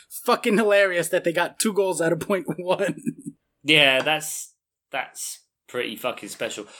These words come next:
Speaker 2: I mean, the Lamela goal was awful.
Speaker 1: Awful goalkeeping.
Speaker 2: You know, there's a reason why everyone's standing off him at the edge of the box 'cause they're just like, "Ah, he's not gonna do anything." And then he plays the shot in, and it doesn't have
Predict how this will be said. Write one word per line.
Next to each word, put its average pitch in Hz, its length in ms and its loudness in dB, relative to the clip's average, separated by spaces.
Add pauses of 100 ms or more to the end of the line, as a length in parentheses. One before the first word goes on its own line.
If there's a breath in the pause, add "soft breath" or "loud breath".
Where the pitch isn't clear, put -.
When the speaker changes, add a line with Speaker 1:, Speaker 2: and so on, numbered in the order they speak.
(140 loud breath)
Speaker 2:
I 151 80 6
mean, 156 320 4
the 151 120 0
Lamela 165 440 4
goal 131 500 0
was 117 400 -6 (400)
awful. 127 760 0 (260)
Speaker 1:
Awful 240 340 2
goalkeeping. 147 760 -2 (340)
Speaker 2:
You 185 160 4
know, 143 160 2
there's 190 180 6
a 220 100 6
reason 196 440 2
why 131 160 4
everyone's 135 540 0
standing 131 420 0
off 127 220 0
him 101 360 -2
at 123 180 -6
the 120 120 0
edge 113 140 -4
of 110 60 -6
the 110 40 -2
box 113 280 0
'cause 117 140 -6
they're 117 100 2
just 117 180 -4
like, 113 180 6 (240)
"Ah, 127 400 4
he's 127 180 -6
not 127 200 -4
gonna 110 160 0
do 113 120 -2
anything." 101 420 -6 (320 loud breath)
And 147 140 0
then 170 420 2
he 165 120 0
plays 214 320 4
the 160 80 0
shot 208 340 2
in, 107 440 -4
and 135 320 2
it 143 180 0
doesn't 196 280 2
have 190 300 0